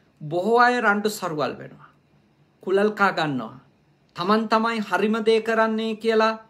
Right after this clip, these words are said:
වාද විවාද. කෝන්තර,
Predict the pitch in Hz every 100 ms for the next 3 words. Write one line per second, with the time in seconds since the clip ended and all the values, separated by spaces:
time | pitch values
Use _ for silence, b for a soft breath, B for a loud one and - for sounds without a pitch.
0 | _ - 160 190 202 208 190 165 131 107
1 | - _ _ _ _ _ _ _ _ _
2 | _ _ _ _ _ _ _ _ 180 202
3 | 220 214 214